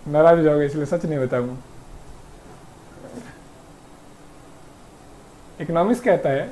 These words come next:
कि किसी भी देश में तीन लोग होते हैं,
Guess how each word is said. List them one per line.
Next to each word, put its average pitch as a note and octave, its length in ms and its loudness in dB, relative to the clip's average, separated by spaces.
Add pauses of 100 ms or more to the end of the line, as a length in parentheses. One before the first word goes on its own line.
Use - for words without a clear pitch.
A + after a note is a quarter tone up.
कि F3 60 -14
किसी F#3+ 220 -4
भी G3+ 120 2
देश D3+ 260 0
में G3 160 -8 (1000)
तीन F#3 140 4
लोग E3+ 180 6
होते B2+ 300 2
हैं, A#2 120 -8